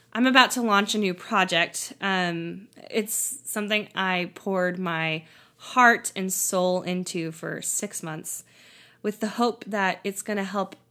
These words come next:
tons of other people, maybe even you, get out into the world so you can experience all that it has to offer. I am so proud of it. It took so much time and so many tears and s-,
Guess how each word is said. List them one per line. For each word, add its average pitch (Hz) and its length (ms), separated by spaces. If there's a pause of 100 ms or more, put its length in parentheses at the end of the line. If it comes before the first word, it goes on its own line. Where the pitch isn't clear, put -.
(300)
tons 233 380
of 233 80
other 233 180
people, 175 600
maybe 214 240
even 240 300
you, 208 440 (580)
get 269 300
out 240 320
into 233 380
the 214 100
world 185 440
so - 140
you 190 140
can 196 140
experience 196 840
all 175 220
that 180 140
it 175 100
has 170 280
to - 100
offer. - 460 (500)
I 202 200
am 202 300
so 202 360
proud 190 340
of 165 100
it. 165 220 (400)
It - 200
took 233 220
so 240 300
much 262 260
time 220 520 (120)
and 240 160
so 226 560
many 226 600 (360)
tears 202 680
and 202 280
s-, - 280